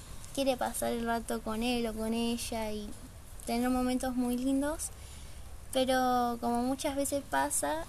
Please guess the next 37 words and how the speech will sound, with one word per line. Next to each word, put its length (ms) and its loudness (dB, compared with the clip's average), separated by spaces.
a 120 4
veces 920 2
el 240 2
otro 500 2
no 200 0
puede, 520 2
va, 100 10
no 160 4
siente 400 4
lo 100 2
mismo 280 2
por 220 0
nosotros. 760 -2
Entonces 800 2
creo 240 -2
que 80 0
se 160 -2
trata 340 2
de 160 4
eso, 240 0
de 460 -2
lo 200 0
que 120 4
es 100 0
estar 240 0
enamorado 580 2
de 60 4
una 140 2
persona 640 0
y 160 -2
capaz 260 -4
que 120 0
la 100 2
otra 160 2
persona 520 0
te 160 -6
quiera, 440 0